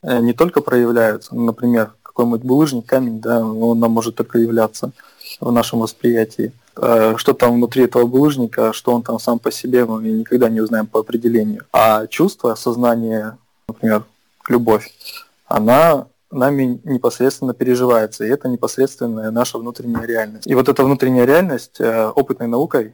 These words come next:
э, она, ну, либо игнорируется, либо она редуцируется до каких-то, э, физиологических оснований. И мы получаем, например, э, какой-то биологизм, то есть редуцирование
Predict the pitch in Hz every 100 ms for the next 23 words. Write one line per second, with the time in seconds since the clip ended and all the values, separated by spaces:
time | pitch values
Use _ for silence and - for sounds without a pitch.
0 | _ _ _ 160 110 107 - 113 113 123
1 | 135 135 - 160 147 - _ - 165 156
2 | 139 135 135 190 185 131 123 117 117 147
3 | 160 131 - 117 113 117 127 127 - 123
4 | 120 117 143 139 123 - 110 110 127 -
5 | 113 101 - - 113 - _ _ _ _
6 | - 113 110 110 113 120 - 123 120 113
7 | 120 - - - 113 120 110 107 107 -
8 | _ _ _ _ 127 131 127 123 135 127
9 | 117 120 120 120 123 - - - _ _
10 | 127 113 110 110 - 135 127 120 127 123
11 | 123 123 110 107 165 135 117 113 139 127
12 | 117 113 110